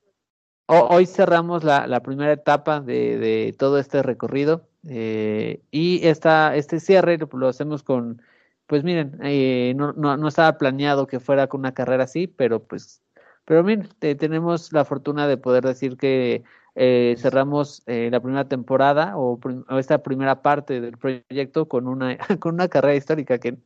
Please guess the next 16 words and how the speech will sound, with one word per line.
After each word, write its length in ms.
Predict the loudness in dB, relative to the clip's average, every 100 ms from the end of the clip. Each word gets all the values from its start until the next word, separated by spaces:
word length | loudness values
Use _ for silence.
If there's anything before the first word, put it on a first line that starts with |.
| _ _ -2
se 100 | 2
los 120 | 2
prometo 380 | 0 -2 0 0
que 160 | -2
creo 240 | 0 0 0
que 100 | -2
nunca 240 | -2 -2
se 140 | 0 2
va 100 | 2
a 20 |
repetir, 560 | 0 -2 -4 -2 -4 -6 -20 _ _ _ -20 _
o 180 | -2 0
por 200 | 2 0
lo 80 | 0
menos 260 | -4 -4
espero. 380 | -6 -2 -2 -2